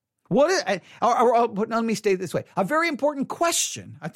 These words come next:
I state it this way, or questions. I almost want to place it as a thesis, but I've already given you ours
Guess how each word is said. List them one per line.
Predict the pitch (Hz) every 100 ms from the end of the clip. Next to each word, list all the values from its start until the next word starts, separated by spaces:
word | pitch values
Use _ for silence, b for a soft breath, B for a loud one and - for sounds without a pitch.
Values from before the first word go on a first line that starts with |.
| -
I |
state | 185 - 196
it | 170
this | 160 -
way, | 98
or | 240
questions. | 220 - 262 - - 185 107 _ - _ _ _ _ _ _ _ _
I | 208
almost | 262 269 -
want | 233 202
to | 196 147
place | - 269 285 226
it | 185
as | 156
a | 147
thesis, | - 113 - 196 - b b b -
but | 196
I've | 185 190
already | 196 214 214
given | 175 208 202
you | 185 170
ours | - 208 135 120 135 -